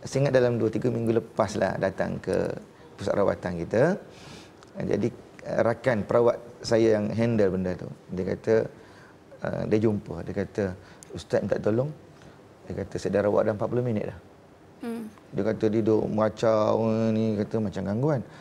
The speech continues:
Speaker 1: Tapi tak macam gangguan. Lepas tu saya pun pergilah. Dia kata gini, saya tanya dia. Saya kata, "Dah, dah berapa lama ruqyah?" Dia kata, "Dah dua puluh minit dah," dia kata, "ruqyah."
Speaker 2: Hmm.
Speaker 1: <laughs> So saya tak perlu ruqyah lagi lah.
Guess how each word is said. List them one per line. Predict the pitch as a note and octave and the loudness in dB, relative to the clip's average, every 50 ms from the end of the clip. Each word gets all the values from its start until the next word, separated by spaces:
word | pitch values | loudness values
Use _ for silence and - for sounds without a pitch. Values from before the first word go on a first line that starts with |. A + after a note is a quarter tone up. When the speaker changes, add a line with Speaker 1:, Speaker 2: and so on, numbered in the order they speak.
| - - - | -20 -20 -12
Speaker 1:
Tapi | - - G2+ - | -10 -8 -8 -4
tak | A2 - - | -2 -2 -2
macam | - F2+ - F#2+ | -2 -2 -6 -6
gangguan. | F#2 F#2+ G2+ A2+ D3 E3 B2+ F2+ | -6 -4 -2 -2 0 0 -2 -4
Lepas | D#2+ D#2+ - - - - - - - - - - - - - - - - - | -6 -12 -18 -20 -20 -20 -20 -20 -20 -20 -20 -20 -20 -20 -20 -20 -20 -20 -10
tu | - C3+ C3+ - D#3 E3 - - | -6 -4 -4 -4 -4 -6 -10 -14
saya | - - - C#3+ | -8 -6 -6 -4
pun | E3 F#3 | -4 -4
pergilah. | D#3 C#3 A#2+ A2 B2+ D#3+ D3 - - - - - - - | -4 -4 0 2 2 2 2 0 -6 -16 -20 -20 -16 -8
Dia | - B2+ | -6 -4
kata | A#2 B2+ C#3 - | -4 -4 -4 -4
gini, | A#2+ B2 C3+ D3 | -2 -2 -2 -2
saya | C#3+ - - C3 | -4 -2 -2 0
tanya | B2 C3 B2+ A#2 G#2+ G2 F2+ E2+ | 2 2 2 2 2 0 0 -2
dia. | F2 F#2 - - - - - - - - - - - - - - | -4 -6 -8 -12 -20 -20 -20 -20 -20 -20 -20 -20 -20 -20 -20 -20
Saya | - - - G2 | -10 -8 -6 -4
kata, | - A2+ C#3+ C#3 | -2 0 2 4
"Dah, | B2 A#2 | 4 4
dah | A#2+ - A#2 G#2 B2 B2 | 4 4 4 4 4 4
berapa | A#2+ A2 B2 | 4 2 2
lama | A2+ A#2+ C3 C#3 C3+ | 2 2 2 2 0
ruqyah?" | C#3 C3+ B2+ B2 G#2 F2+ - - - - - | 2 2 2 0 0 0 -4 -12 -16 -16 -8
Dia | - F#2 G2+ | -4 -2 0
kata, | G#2+ - - G2+ G#2 | -2 0 0 0 2
"Dah | G#2 G#2 G#2 G2+ G#2 - - - - - - - - | 2 2 0 0 -4 -8 -14 -20 -20 -20 -20 -20 -12
dua | - F#2 G2 G#2 | -4 -2 -2 0
puluh | - G#2+ G#2 | 0 0 0
minit | G2 G#2 A2 A#2+ C#3 | 0 0 0 0 2
dah," | - C#3+ C#3+ | 2 2 2
dia | B2+ B2 | 2 0
kata, | C3+ C3 - | 0 0 0
"ruqyah." | - - - - - D3 C#3 - - - | 0 0 0 2 2 2 2 4 2 0
Speaker 2:
Hmm. | C3 B3 A#3 A3 - - - - | 0 0 0 -2 -2 -2 -2 -4
Speaker 1:
<laughs> | - - - - - - - - - - | -6 -8 -12 -14 -14 -14 -16 -18 -20 -20
So | - - - C#3 D3 | -10 -4 -2 0 0
saya | D3 - C#3 C3+ | 0 0 0 2
tak | C3+ - C3 | 2 2 4
perlu | D3 D3+ | 4 4
ruqyah | C#3 C#3+ C#3+ - C#3+ C3 | 2 2 2 4 4 4
lagi | A2+ A2 G#2+ A#2+ D#3+ | 4 4 4 2 2
lah. | E3 - G2 | 2 0 0